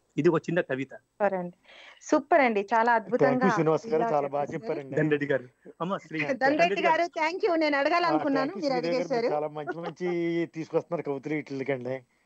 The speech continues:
Speaker 1: దండరెడ్డి
Speaker 3: you
Speaker 1: గారు.
Speaker 3: అండి.
Speaker 1: Thank you so
Speaker 2: Thank
Speaker 1: much.
Speaker 2: you అండి. Thank you for
Speaker 3: ఆ,
Speaker 2: calling.
Speaker 3: thank you,
Speaker 2: Bye
Speaker 3: bye
Speaker 2: అండి.
Speaker 3: అండి.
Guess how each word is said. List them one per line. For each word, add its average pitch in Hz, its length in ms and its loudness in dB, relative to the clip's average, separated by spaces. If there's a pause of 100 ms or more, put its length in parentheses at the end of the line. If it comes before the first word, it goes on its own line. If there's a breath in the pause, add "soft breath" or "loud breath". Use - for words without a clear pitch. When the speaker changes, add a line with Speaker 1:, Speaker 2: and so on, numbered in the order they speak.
(100)
Speaker 1:
దండరెడ్డి 156 280 2
Speaker 3:
you 147 120 6
Speaker 1:
గారు. 127 120 -6
Speaker 3:
అండి. 110 120 -12 (440)
Speaker 1:
Thank 165 140 -2
you 208 80 -2
so 214 60 0
Speaker 2:
Thank 254 160 4
Speaker 1:
much. 285 140 -2
Speaker 2:
you 269 100 2
అండి. 220 180 -6
Thank 247 300 0
you 294 60 -6
for 349 100 -4
Speaker 3:
ఆ, 277 40 0
Speaker 2:
calling. 262 160 0
Speaker 3:
thank 240 160 0
you, 240 100 -2
Speaker 2:
Bye 226 80 4
Speaker 3:
bye 247 140 2
Speaker 2:
అండి. 247 120 0
Speaker 3:
అండి. 427 120 -6